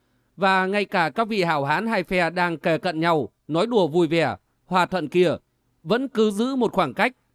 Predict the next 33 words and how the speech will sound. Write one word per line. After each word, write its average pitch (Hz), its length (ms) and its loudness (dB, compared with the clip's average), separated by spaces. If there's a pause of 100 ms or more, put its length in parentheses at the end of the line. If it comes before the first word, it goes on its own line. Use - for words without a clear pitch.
(140)
một 196 220 2
cái 170 140 -2
nhìn 214 240 0
xa 165 220 0
lạ. 160 280 2 (1500)
Điều 180 240 2
đó 151 200 2
nói 175 200 0
lên, 180 280 0 (360)
cả 185 160 2
hai 214 180 0
phe 196 280 0
không 196 240 0
quên 180 260 0
cuộc 180 240 2
chiến 160 260 -2
ở 180 240 0
Đại 156 180 -4
Liễu 185 180 -2
Bình. 170 260 0 (800)
Nhưng 202 280 4
không 202 220 2
ai 180 160 2
có 196 180 -4
thể 202 180 -2
bỏ 160 240 4
qua 175 220 2
được 170 180 2
mối 170 160 2
quan 185 200 0
hệ 175 140 0
sâu 170 220 -2
đậm 160 220 0